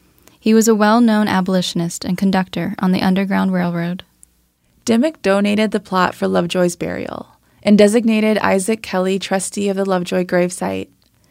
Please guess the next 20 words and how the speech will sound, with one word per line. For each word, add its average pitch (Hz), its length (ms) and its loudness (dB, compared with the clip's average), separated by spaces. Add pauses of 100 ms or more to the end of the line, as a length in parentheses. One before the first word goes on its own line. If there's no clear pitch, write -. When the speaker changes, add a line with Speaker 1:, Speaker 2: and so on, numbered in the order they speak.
(140)
Speaker 2:
Kelly 226 300 2
also 196 380 2
protected 190 580 -4
and 185 140 0
directed 180 480 0
escaping 180 500 -4
slaves 175 500 -4
from 180 160 -4
the 175 120 -2
Union 175 400 -2
Baptist 175 440 -4
Church - 520 -8
in 190 60 0
the 185 80 0
center 180 340 -2
of 175 100 -8
town. 175 460 -8 (640)
Since 202 260 -2
eighteen 202 320 0
sixty-four, 196 800 -4